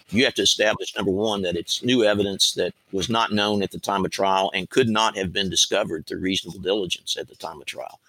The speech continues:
or you can't use it. Doesn't matter how innocent you are. And, um, so, but if you can do that, then they will, i-, if, if they can say that same jury would have granted, re-,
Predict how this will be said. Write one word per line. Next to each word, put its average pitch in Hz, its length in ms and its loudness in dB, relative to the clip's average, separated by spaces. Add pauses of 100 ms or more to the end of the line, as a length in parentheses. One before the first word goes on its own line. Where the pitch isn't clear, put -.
(200)
or 123 80 2
you 143 140 4
can't 123 240 0
use 117 200 2
it. 87 120 -4
Doesn't 107 160 0
matter 107 180 -2
how 104 180 -2
innocent 87 360 -6
you 85 160 -12
are. - 100 -20 (800)
And, 110 380 0
um, 107 440 2 (640)
so, 135 500 4 (460)
but 127 240 2
if 165 200 2
you 156 100 4
can 123 160 2
do 170 300 2
that, 101 400 0
then 113 520 -2
they 117 220 0
will, 120 260 0 (720)
i-, 104 180 0
if, 104 240 -2
if 104 220 -4
they 139 160 2
can 123 120 0
say 127 340 4
that 104 200 2
same 135 340 2
jury 107 300 4
would 104 160 4
have 92 120 2
granted, 104 420 0
re-, 95 220 0